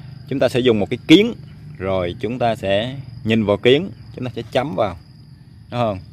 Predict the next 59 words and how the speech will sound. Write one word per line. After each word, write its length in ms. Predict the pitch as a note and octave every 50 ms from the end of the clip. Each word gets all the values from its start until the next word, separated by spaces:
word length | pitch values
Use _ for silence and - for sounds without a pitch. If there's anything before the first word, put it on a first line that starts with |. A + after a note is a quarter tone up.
| - -
Chấm 240 | - B2+ A#2+ D#3 E3+
vào 160 | D#3 A#2+ G2+
cái, 220 | - B2 A#2+ B2+ C3
cái, 340 | - C3 B2+ C3 C3+ C3+ B2+
cái, 480 | - C3 C3 C3 C3 C3 C3 C3 C3 C3 - - - -
cái 100 | - A#2+
chỗ 220 | - F#2+ E2+ F2+ G#2+
mà 440 | B2 B2+ G#2+ G2 F#2 F2+ F#2 G2 G#2 -
có 100 | - B2+
đạn 220 | A#2 F2+ F2+ F#2+ G#2
á, 120 | A#2+ - - - - -
à, 180 | - G2+ G2 F#2
cái 80 | - G#2+
chỗ 160 | - F#2 F#2+
mà 140 | G#2+ A2+ G#2
nhiệt 180 | G2 G2 F2+ F2+
miệng 180 | F#2 F#2 G2
á, 140 | G#2 A2+ A2
bị 140 | E2+ G2+ G2+
nhiệt 180 | G2 G2 F2
miệng 200 | F#2 F#2 F#2 G2
á, 140 | G#2+ A2 A2 -
nó 80 | - A#2+
thành 180 | - A2+ G2 F#2+
những 100 | F#2+ -
cái 80 | B2
mụn 240 | B2+ G#2+ F2+ G#2 G#2
đỏ 120 | G2+ F#2
đỏ 260 | G#2 G2+ F2 F#2 A2 B2
đó, 140 | C#3 C#3 C3 B2+ - - -
đau 340 | A2+ A2 A2+ A#2+ A#2+ B2 B2
á, 100 | C3 B2
rát 220 | B2 C3 C#3+ D3
á, 140 | D#3 D#3 - - - - - -
mọi 60 | - G2+
người 100 | G2 F#2+
chấm 180 | A2 A2 D3
vào 60 | C3+
đó 120 | A2+ G#2+ A#2
cho 80 | B2
tôi. 160 | A2+ A2 G#2 F#2 - - - - - - - - - - - - - - - - - -
Một 200 | G#2 A2 A2 G2+
ngày 400 | A#2 A2+ A2+ A2 A2 G#2 F2+ D2+ - F#2
mọi 240 | F#2 F#2+ F#2 G2+ G#2+
người 240 | A#2 A2+ G#2+ G#2 G2+
chấm 320 | - - A2+ C#3 E3 F3
cho 100 | - D3
tôi 200 | B2+ B2+ B2 G#2+
ít 180 | - C3 - D#3
nhất 120 | D#3 C#3+ - -
hai 280 | A#2 C3+ B2+ B2+ A#2+ A#2
lần, 260 | A2 G#2 G2 F2+ E2+ - - - - - - - - - - - - - - - -
ha, 220 | - A2 A2 G2 G2
chấm 160 | - A#2+ B2 C3+
ít 40 |
nhất 160 | C#3+ C#3+ C#3 - -
hai 340 | C3 C3+ B2 A#2 A2+ A2+ G#2+
lần. 240 | G#2 F#2+ F2+ E2+ - - - - - - - -
Đó. 240 | - G2+ G#2+ A#2+ A#2